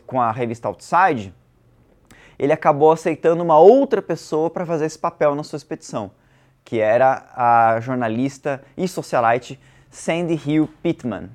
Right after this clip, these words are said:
que era uma socialite de Nova York, que ela escrevia pra N B C. A Sandy Pittman,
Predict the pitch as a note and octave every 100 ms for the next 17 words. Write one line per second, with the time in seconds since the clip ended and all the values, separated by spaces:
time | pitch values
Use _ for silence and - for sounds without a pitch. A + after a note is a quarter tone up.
0 | _ _ _ _ _ - B2 A#2 A2+ B2
1 | B2 B2+ C3+ C#3+ A#2+ A#2 - A2+ A#2 D#3+
2 | B3 G3 D3+ B2 G#2+ C3 - E3+ _ _
3 | - D#3 D#3+ E3 F3+ D#3 D#3+ E3 E3+ D#3
4 | - E3+ E3+ E3+ - C3+ B2+ - _ _
5 | _ - C#3 D3 G#3+ A3 - A#3 A#3+ D#3
6 | A2